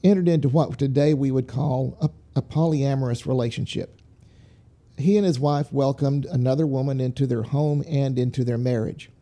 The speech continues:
And of course, it created great controversy. There was a judicial proceeding that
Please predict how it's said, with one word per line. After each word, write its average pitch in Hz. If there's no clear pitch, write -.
And 139
of 151
course, 127
it 143
created 131
great 107
controversy. 151
There 139
was 127
a 123
judicial 139
proceeding 131
that 127